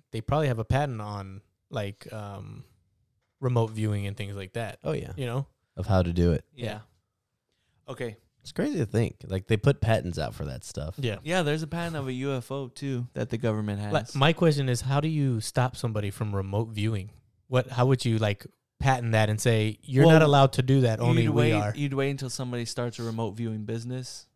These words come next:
Speaker 3: and then you sue 'em.
Speaker 1: Ah.
Speaker 2: They're like, "Hey, you're,
Speaker 1: So,
Speaker 2: you're doing it
Speaker 1: so
Speaker 2: the way we,
Speaker 1: when
Speaker 2: we
Speaker 1: they
Speaker 2: do
Speaker 1: make
Speaker 2: it."
Speaker 1: it a business, but you can do
Speaker 3: Yeah.
Speaker 1: it in your home without making it a business.
Speaker 2: You just can't
Speaker 3: Well,
Speaker 2: make money.
Speaker 3: Exactly. Well, they can't sue you if you're not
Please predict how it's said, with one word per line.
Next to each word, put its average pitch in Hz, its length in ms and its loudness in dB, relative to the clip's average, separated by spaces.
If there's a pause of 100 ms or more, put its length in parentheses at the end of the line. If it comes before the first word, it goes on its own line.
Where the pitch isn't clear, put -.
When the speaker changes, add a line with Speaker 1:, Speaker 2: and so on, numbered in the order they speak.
(120)
Speaker 3:
and 117 120 -8
then 110 160 -4
you 104 120 -8
sue 107 260 -8
'em. 110 160 -12 (280)
Speaker 1:
Ah. 123 500 0
Speaker 2:
They're 117 220 4
like, 110 100 -2
"Hey, 107 380 2 (380)
you're, 87 140 0
Speaker 1:
So, 143 180 4
Speaker 2:
you're 104 80 4
doing 117 240 10
it 135 40 10
Speaker 1:
so 127 100 8
Speaker 2:
the 110 60 6
way 101 200 6
we, 101 240 2
Speaker 1:
when 139 160 4
Speaker 2:
we 127 80 6
Speaker 1:
they 123 40 6
Speaker 2:
do 131 60 6
Speaker 1:
make 143 120 6
Speaker 2:
it." 131 80 4
Speaker 1:
it - 20 4
a - 20 2
business, 113 800 2
but 120 160 4
you 123 120 0
can 131 120 -2
do 123 80 2
Speaker 3:
Yeah. 120 60 4
Speaker 1:
it 113 60 4
in 107 60 0
your 107 100 0
home 113 140 2
without 107 400 0
making 98 200 -4
it 90 80 -10
a 90 40 -10
business. 87 500 -14 (440)
Speaker 2:
You 117 80 -6
just 170 140 -2
can't 190 160 6
Speaker 3:
Well, 147 80 10
Speaker 2:
make 143 100 6
money. 113 300 8
Speaker 3:
Exactly. 151 640 -2
Well, 143 260 0 (100)
they 156 140 -2
can't 160 240 -6
sue 190 140 -8
you 160 140 -4
if 120 120 -10
you're 127 80 -6
not 123 320 -4